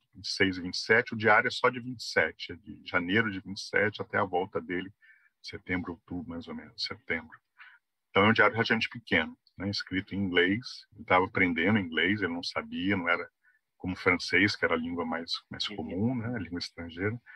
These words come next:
Speaker 1: E outro diário que é maior, que é chamado, é, Cadernos Verdes,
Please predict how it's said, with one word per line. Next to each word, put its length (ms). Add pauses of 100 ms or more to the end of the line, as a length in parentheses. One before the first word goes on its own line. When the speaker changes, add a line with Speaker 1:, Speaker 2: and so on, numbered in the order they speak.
(380)
Speaker 1:
E 40
outro 240
diário 300
que 80
é 40
maior, 540 (240)
que 80
é 20
chamado, 280
é, 360
Cadernos 520
Verdes, 480